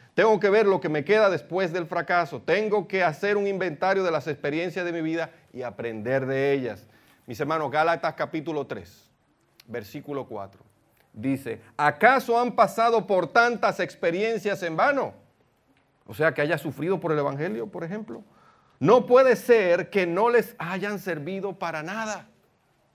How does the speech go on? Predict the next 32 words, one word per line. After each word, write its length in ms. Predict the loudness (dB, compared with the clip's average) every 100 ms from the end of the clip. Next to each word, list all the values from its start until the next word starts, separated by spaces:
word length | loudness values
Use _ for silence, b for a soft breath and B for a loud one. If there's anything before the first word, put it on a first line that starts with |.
| _ _ _ _
Que 80 | -6
hayan 200 | -4 -2
aprendido 560 | -4 -6 -6 -4 -4 -2
tanto 380 | -2 -2 -4 -2
en 60 |
la 160 | -2 -2
palabra 380 | 0 0 0 -2
y 60 |
todavía 760 | -2 0 0 -2 -2 -2 -2 -4 B
estemos 720 | -8 0 0 2 -2 -4 -8 _ b b b b _ _ _ _ _
a 80 | -8
nivel 280 | -4 -2 -2
de 80 | -2
beber 220 | -2 -4
leche 280 | -6 -8 -12
espiritual. 720 | -12 -12 -12 -12 -12 -12 -16 -20 _ _ _ _ _ _ _ _ _ _ _ _ _ _ _ _ _
Hermanos, 420 | -6 -4 -4 -6 _ B -10
hay 160 | -8
gente 360 | -8 -8 -8 -8
que, 320 | -10 -12 _ -12
que, 280 | -12 -12 -20 -20 _
¿cuánta 320 | -8 -6 -4
gente 540 | -6 -4 -4 -4 -8 _
tienen 460 | -4 -2 -2 -2 0
ya 180 | 0
más 220 | 2 -2 -2
de 80 |
cinco 360 | -6 -6 -2 -2
años 240 | -2 -4
aquí 200 | -8 -8
en 80 | -10
celebración? 580 | -8 -10 -10 -12 -18